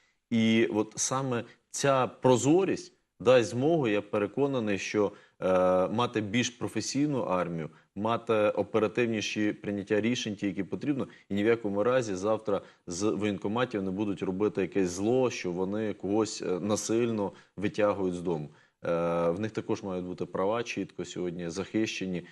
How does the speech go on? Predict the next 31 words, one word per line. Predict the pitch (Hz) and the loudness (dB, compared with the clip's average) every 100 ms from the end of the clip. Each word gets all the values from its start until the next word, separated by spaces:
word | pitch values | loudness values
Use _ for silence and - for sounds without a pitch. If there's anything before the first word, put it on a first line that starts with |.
| _ | _
тому | 87 92 | -10 -8
що | 87 98 - - - | -6 -8 -8 -10 -4
ми | 101 | -2
розуміємо, | 95 98 110 120 107 95 | 0 -2 -4 -4 -4 -6
в | - | -8
суспільстві | 92 - 120 107 - 95 | -12 -6 -4 -4 -6 -6
дуже | 87 95 87 | -4 -6 -4
часто | - 113 113 95 | -2 -2 -4 -6
може | 95 95 | -4 -4
бути | 92 95 | -4 -6
перекос | 90 107 101 - 98 - | -2 0 2 0 -2 -2
в | |
ту | 98 | -8
чи | - 95 | -6 -6
іншу | 87 - | -6 -8
сторону, | 90 123 131 117 90 | -8 -4 -2 -2 -4
який | 82 90 | -6 -6
просто | - 113 90 | -4 -6 -6
буде | 82 85 | -6 -4
медійно | 85 87 101 95 87 | -4 -4 -6 -4 -4
розіграний, | 85 87 78 78 78 - - _ _ 92 | -4 -4 -4 -6 -8 -10 -20 _ _ 0
без | 92 117 143 - - - | 4 4 4 -2 -12 -6
чітко | - 120 - 95 | -2 -2 -2 -2
врегульованих | 92 90 92 113 98 92 87 | -2 -2 0 2 2 -2 -4
законодавчо, | 85 78 87 85 101 107 98 - 95 90 - - _ | -6 -6 -6 -4 0 -2 -4 -6 -4 -4 -6 -18 _
е, | - 85 82 | -4 -2 -2
прав | 82 104 113 - - | 0 2 2 0 -2
тої | 98 98 90 | -2 0 -2
і | |
іншої | 87 - 80 | -6 -8 -10
сторони. | - 71 - | -10 -10 -12